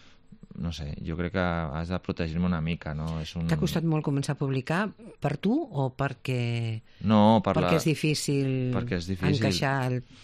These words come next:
Speaker 1: Jo vaig publicar el meu llibre de poesia, el primer, quan tenia vint-i-dos anys,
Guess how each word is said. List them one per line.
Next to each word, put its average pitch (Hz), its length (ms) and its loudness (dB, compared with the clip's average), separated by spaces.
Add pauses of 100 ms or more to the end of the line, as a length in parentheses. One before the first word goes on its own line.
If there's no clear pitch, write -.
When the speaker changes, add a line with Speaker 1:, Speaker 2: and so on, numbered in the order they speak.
(220)
Speaker 1:
Jo 87 180 -2
vaig 101 160 4
publicar 107 320 4
el 110 80 6
meu 107 80 6
llibre 104 240 4
de 101 80 4
poesia, 101 580 0
el 98 80 0
primer, 92 380 0
quan 104 160 2
tenia 92 400 0
vint-i-dos 95 480 0
anys, 85 380 -4